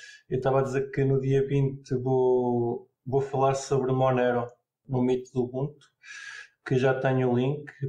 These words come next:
vou, vou deixar aqui na descrição, se quiserem aprender um bocadinho sobre, sobre Monero,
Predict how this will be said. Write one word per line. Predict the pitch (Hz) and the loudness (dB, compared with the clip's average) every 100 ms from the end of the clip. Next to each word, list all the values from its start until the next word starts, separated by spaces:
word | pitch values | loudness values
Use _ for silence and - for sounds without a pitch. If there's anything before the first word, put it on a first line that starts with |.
| - | -2
vou, | 131 127 | 0 0
vou | 123 123 | 0 0
deixar | 123 123 | 0 -2
aqui | 123 123 | -2 -2
na | 120 | -2
descrição, | 120 - 123 117 127 127 | -2 -4 -6 -4 -2 -4
se | - | -6
quiserem | - 123 123 123 | -4 0 2 0
aprender | 123 123 123 | -2 -2 0
um | 123 | -2
bocadinho | 123 120 117 | 0 0 -2
sobre, | - 123 117 117 113 - | -2 -2 0 0 0 -4
sobre | - - 123 123 | -8 -4 -2 0
Monero, | 123 123 123 120 113 | 2 2 2 0 -2